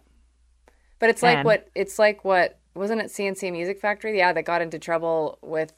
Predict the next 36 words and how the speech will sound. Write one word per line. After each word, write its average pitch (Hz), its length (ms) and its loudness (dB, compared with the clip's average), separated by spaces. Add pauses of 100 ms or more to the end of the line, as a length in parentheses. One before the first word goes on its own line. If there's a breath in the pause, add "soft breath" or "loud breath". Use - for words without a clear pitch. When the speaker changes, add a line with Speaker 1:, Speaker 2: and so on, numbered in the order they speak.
(140)
Speaker 1:
Martha 160 340 -4
Wash, 156 460 -4 (160)
you 151 100 -10
know? 156 60 -4
Speaker 2:
Yeah, 175 260 4
'cause 147 240 -6
she - 160 -2
wasn't 214 300 2
in 143 60 -4
the 131 80 -6
video. 131 300 -4
It 185 40 -2
was 143 120 -4
her 185 180 0
voice 190 300 0
on 131 120 -4
those 127 180 -8
songs, 151 320 -4
but 170 120 -6
it 160 40 -4
was 151 140 -10
a, 135 180 -2
Speaker 1:
Yeah. 185 220 -2
Speaker 2:
a 156 60 -8
skinny 190 360 0
girl 175 300 2
in 143 160 -4
tights 226 440 -2
that 135 200 -2
was 135 500 -8 (340)
moving 175 260 -2
Speaker 1:
Yeah. 160 100 4
Speaker 2:
all 156 80 2
over 156 140 -4
the 147 80 -4
screen. 160 480 -4